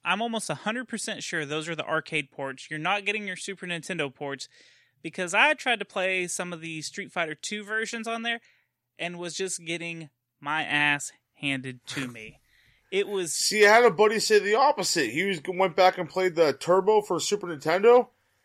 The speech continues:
Speaker 2: and he couldn't do shit. He couldn't get far at all. He was just getting smoked.
Speaker 1: Really?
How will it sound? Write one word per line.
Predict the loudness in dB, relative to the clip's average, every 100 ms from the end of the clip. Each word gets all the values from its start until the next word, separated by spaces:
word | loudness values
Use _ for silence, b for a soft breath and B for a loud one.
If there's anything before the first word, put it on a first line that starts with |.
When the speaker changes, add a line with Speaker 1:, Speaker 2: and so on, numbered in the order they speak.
| _ _
Speaker 2:
and | -2
he | 2 2
couldn't | 8 8 6
do | -4 -2
shit. | 0 2 0
He | 0
couldn't | -4 -4
get | 0 0
far | 2 2 4
at | 4
all. | 4 4
He | 4
was | -2
just | -2 0
getting | 0 0
smoked. | -2 -4 -2 2 2 0 -14
Speaker 1:
Really? | -10 -8 -6 -6 -8 -10 -18